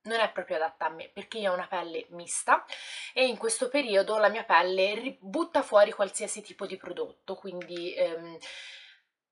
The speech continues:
non sapevo bene come fare. Ieri sera l'ho utilizzato, ieri sera mi sono fatta la skincare completa, ho fatto la maschera viso, dopodiché ho applicato la crema, insomma,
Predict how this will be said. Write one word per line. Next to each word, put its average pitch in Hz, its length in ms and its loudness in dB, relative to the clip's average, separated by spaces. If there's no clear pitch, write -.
non 294 220 2
sapevo 269 360 6
bene 208 240 8
come 190 240 -4
fare. 160 600 -2
Ieri 381 280 6
sera 262 360 8
l'ho 214 140 10
utilizzato, 196 720 4
ieri 214 200 -2
sera 302 180 2
mi 320 80 0
sono 240 180 -4
fatta 202 300 0
la 196 100 6
skincare 269 600 2
completa, 185 580 2
ho 226 60 -2
fatto - 360 -4
la 180 120 6
maschera 185 480 0
viso, 269 580 6
dopodiché 190 460 -6
ho - 20 -2
applicato 190 420 -8
la 170 120 -4
crema, 220 340 4
insomma, 175 340 -6